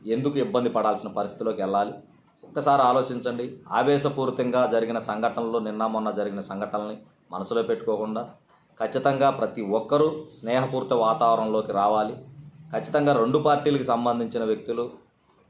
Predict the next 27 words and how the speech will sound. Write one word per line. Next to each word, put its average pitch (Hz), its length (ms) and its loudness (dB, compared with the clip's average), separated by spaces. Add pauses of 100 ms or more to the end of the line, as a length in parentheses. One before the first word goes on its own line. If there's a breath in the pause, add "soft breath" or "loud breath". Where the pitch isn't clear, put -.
(240)
కూర్చొని 143 400 0
మాట్లాడుకొని 113 760 0
మళ్ళీ 107 440 -4
గ్రామాల్లోకి 110 680 2
వచ్చి, 95 300 -12 (500)
ఎవరింట్లో 117 540 0
వాళ్ళు 123 260 4
ఖచ్చితంగా 113 920 -2
గ్రామాల్లో 107 400 0
నివసిస్తేనే 110 960 -6
గ్రామాలు 101 340 0
సస్యశ్యామలంగా 98 800 -4
ఉంటాయి 90 260 -6
తప్పితే 90 560 -6 (360 soft breath)
ఒక 90 120 -6
పార్టీ 113 340 2
అధికారంలోకి 107 540 0
వస్తే 101 180 -4
మరో 98 240 0
పార్టీ 107 280 -2
వాళ్ళు 98 160 -2
బయటికి 101 260 -4
వెళ్తాం 98 320 -4 (120)
అనే 98 180 -4
సంస్కృతి, 120 540 -6
విష 101 240 -6
సంస్కృతి 113 800 -6